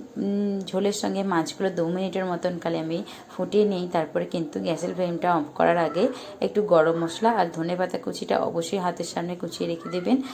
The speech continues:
তো এই, এই স-, এই সময়টা করে কিন্তু আপনাদেরকে দিয়ে দিতে হবে। একটু গরম মশলা দিলে কিন্তু, কিন্তু খুবই ভালো লাগে। এই যে দেখুন, আমি একটু করে ধনেপাতা কুচি দিয়ে দিচ্ছি।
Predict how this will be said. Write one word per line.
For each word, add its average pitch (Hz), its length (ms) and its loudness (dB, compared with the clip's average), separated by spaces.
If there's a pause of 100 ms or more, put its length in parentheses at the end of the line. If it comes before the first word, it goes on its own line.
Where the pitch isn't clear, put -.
(200)
তো 202 60 2
এই, 175 100 2 (180)
এই 175 120 -2
স-, - 120 -4
এই 170 160 2
সময়টা 175 380 -2
করে 180 220 0
কিন্তু 180 300 -2
আপনাদেরকে 160 440 -2 (100)
দিয়ে 185 140 2
দিতে 151 260 -2
হবে। 147 300 -2 (840)
একটু 214 220 0
গরম 185 320 6
মশলা 196 320 -2
দিলে 185 240 -2
কিন্তু, 180 280 -4
কিন্তু 190 320 -4
খুবই 170 340 -4
ভালো 180 340 0
লাগে। 190 320 0 (3500)
এই 180 100 -4
যে 190 120 -4
দেখুন, 180 300 0
আমি 190 140 -2
একটু 165 260 -4
করে 175 220 0
ধনেপাতা 190 440 0
কুচি 190 360 -4
দিয়ে 196 180 -2
দিচ্ছি। 190 420 -6